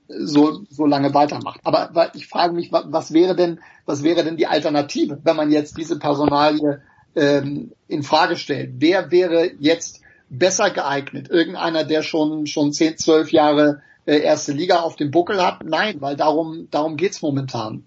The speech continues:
äh, nicht. Also, ähm, ich diskutiere da gerne über, über viele Namen, aber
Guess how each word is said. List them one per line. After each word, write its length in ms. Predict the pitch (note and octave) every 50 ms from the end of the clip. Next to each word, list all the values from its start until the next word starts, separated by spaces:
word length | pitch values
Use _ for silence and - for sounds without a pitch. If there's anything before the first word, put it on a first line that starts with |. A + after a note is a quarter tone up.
| _
äh, 200 | - - C3 - -
nicht. 380 | - D3 C3 A#2+ B2 - -
Also, 400 | - C#3 C3 D#3 D3+ D3 D3 C3+ - - - - _ _ -
ähm, 380 | D3+ C#3+ C#3 C3+ C3+ C3+ B2+ -
ich 200 | - - - _
diskutiere 480 | - D3 C#3+ - - D3 C#3 - F3+ D#3
da 80 | D3+ C#3
gerne 340 | B2+ C3+ C#3 D3+ F#3 G#3+ G#3
über, 300 | - D3+ D3 D#3+ D#3 D3+
über 180 | C#3 D3+ D3+
viele 300 | D3 - - F#3 E3+ D#3+
Namen, 320 | C#3+ C#3+ D3 E3+ F3+ F3+ -
aber 280 | - - - - -